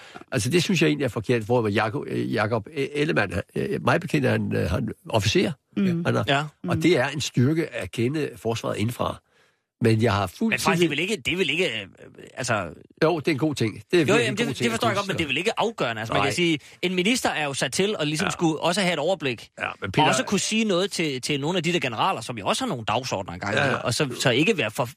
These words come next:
Speaker 3: for fedtet ind i selve
Speaker 1: Nå,
Speaker 3: forsvaret.
Speaker 1: det ved jeg ikke. Peter, Peter Christensens styrke, og den er stor, det er, at han har været ministerfører, og han har været, øh, chefforhandler, og han har fået nogle resultater igennem. Han er politisk dreven. Øh, han, altså, det er ikke et ukendt blad. Altså, han er sikker
Speaker 2: Mm.
Speaker 1: politisk, det vil jeg sige.
Speaker 3: Ja.
Speaker 1: Så det er et godt valg,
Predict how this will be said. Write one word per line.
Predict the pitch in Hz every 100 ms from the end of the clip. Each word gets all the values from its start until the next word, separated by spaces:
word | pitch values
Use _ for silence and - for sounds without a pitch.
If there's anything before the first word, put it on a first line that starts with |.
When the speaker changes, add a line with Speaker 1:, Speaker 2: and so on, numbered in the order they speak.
| - - - -
Speaker 3:
for | 170
fedtet | - 156 139
ind | 143 165 - _
i | 135 120
selve | 190 233
Speaker 1:
Nå, | 151
Speaker 3:
forsvaret. | 92 - 110 120
Speaker 1:
det | 123
ved |
jeg | 110
ikke. | 113 _ _
Peter, | 127 127 -
Peter | 143 123
Christensens | 160 170 170 151
styrke, | - 123 123 143
og | 107
den | 147 156
er |
stor, | 117 123 117
det | 131
er, |
at | 120
han | 123
har | 120
været | 107
ministerfører, | 113 175 - 147 143 131
og | - 98
han | 120
har | 101
været, | 95 95 87 _ _ _ -
øh, | 95
chefforhandler, | - 180 - 131 117 107
og | 98
han |
har | 104
fået | 113
nogle | 104 101
resultater | 95 147 165 139
igennem. | 110 117
Han | 104 113
er | 110 -
politisk | 139 175 190 -
dreven. | 120 127 151 - _ _ _
Øh, | 127 120
han, | - - 226 _ _ _ _ -
altså, | 113 113
det | 151
er | 156
ikke | 190
et | 165
ukendt | - 131 147
blad. | 107 110
Altså, | - 143
han | 156
er | 139
sikker | 175 180 151 - _ _ -
Speaker 2:
Mm. | 175 165
Speaker 1:
politisk, | 107 101 101 -
det | 143
vil | 143 135
jeg | 98 104 -
sige. | - 127
Speaker 3:
Ja. | 110
Speaker 1:
Så | -
det | 135 165
er | 151
et | -
godt | 165 -
valg, | 123 120